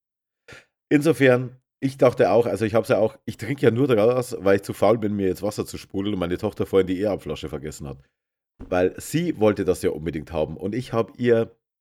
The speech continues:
ich habe ihr damals gesagt, sie wollte das schon irgendwie im Sommer oder so haben, wo's jeder Influencer, äh, wo er dafür bezahlt worden ist, zu sagen, wie toll das ist. Hoppala. Und dann hab ich zu ihr gesagt, "Pass auf, wenn du Geburtstag hast,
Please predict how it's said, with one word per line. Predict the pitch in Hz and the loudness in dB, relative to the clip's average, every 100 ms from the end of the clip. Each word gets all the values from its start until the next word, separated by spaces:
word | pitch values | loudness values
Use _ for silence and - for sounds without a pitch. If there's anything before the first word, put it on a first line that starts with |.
| _ _ _ | _ _ _
ich | 98 | -4
habe | 123 135 | 0 2
ihr | |
damals | 117 127 147 - | 4 2 0 -2
gesagt, | 123 123 123 | -2 0 0
sie | 127 | -2
wollte | 104 117 | -2 0
das | 110 104 | -4 -6
schon | - 98 | -8 -6
irgendwie | 123 135 117 107 117 | -4 -4 -4 -4 -4
im | 98 | -6
Sommer | 90 - 127 117 | -4 0 0 0
oder | 76 78 | -2 -4
so | 90 78 | -4 -2
haben, | 92 107 | 0 0
wo's | 107 92 - | -4 -6 -8
jeder | 104 135 143 | -2 2 2
Influencer, | 147 135 113 87 82 95 107 120 _ _ _ _ _ | 0 -6 0 0 0 -2 -2 -2 _ _ _ _ _
äh, | 98 98 95 - | -2 0 0 -2
wo | 98 110 | 2 6
er | 104 101 | 6 4
dafür | 98 113 | 2 -2
bezahlt | 101 - 113 123 | -4 0 2 4
worden | 95 87 | 2 2
ist, | 107 - | 0 -6
zu | - | -6
sagen, | 98 98 101 | 0 0 0
wie | 95 | -6
toll | - 117 | 0 2
das | 117 82 | 2 -2
ist. | 110 - - - - _ - - - _ _ _ _ | -6 -8 -16 -16 -16 _ -20 -20 -20 _ _ _ _
Hoppala. | 67 73 - _ _ _ | -6 -6 -6 _ _ _
Und | - 110 101 | -2 0 2
dann | 113 | 2
hab | 120 147 | 4 2
ich | 135 | 0
zu | 139 | 0
ihr | 123 | 2
gesagt, | 117 110 | 2 2
"Pass | 131 117 | 2 2
auf, | 82 - | 0 2
wenn | 110 | 2
du | 135 | 2
Geburtstag | 113 139 180 180 165 | 0 0 0 2 0
hast, | 170 170 - | -2 -6 -12